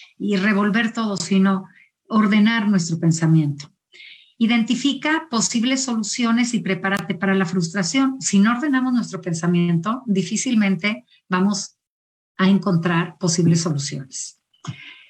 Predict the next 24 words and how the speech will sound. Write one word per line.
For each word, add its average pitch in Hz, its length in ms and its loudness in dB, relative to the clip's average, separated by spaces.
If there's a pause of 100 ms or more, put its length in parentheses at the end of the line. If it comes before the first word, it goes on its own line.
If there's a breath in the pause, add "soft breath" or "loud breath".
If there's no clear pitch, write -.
(640 loud breath)
Eh, 240 380 2
recurre 302 680 0
a 240 80 -2
las 220 180 0
declaraciones 220 920 -2
en 202 140 0
primera 202 420 -2
persona. 226 560 -2
Claro, 240 560 -4
eso 233 340 -4
que 226 120 0
yo 220 140 2
decía 226 340 0
antes, 220 240 0
"Es - 140 0
que 247 120 -4
tú 254 160 0
me 226 140 4
haces 220 240 -2
enojar", 190 420 0
no, 202 140 0
yo 208 160 -4
me 214 100 0
enojo. 185 520 -6